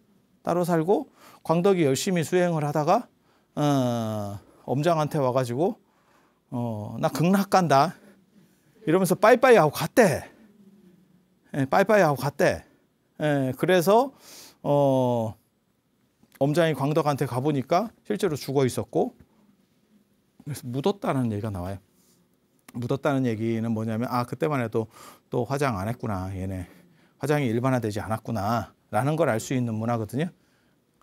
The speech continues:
그러니까 제가 전에도 그런 말씀 드렸잖아요. 저, 어, 원광법사는 매장이고,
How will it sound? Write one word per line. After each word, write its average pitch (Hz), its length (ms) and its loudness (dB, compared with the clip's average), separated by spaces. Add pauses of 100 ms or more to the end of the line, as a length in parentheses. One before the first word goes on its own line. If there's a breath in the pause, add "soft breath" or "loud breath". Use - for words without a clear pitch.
(300)
그러니까 127 120 -4
제가 151 200 2
전에도 175 340 2
그런 135 180 2
말씀 127 260 -2
드렸잖아요. 117 640 -6
저, 107 380 -6 (840 soft breath)
어, 104 460 -6
원광법사는 135 840 -2
매장이고, 113 680 -2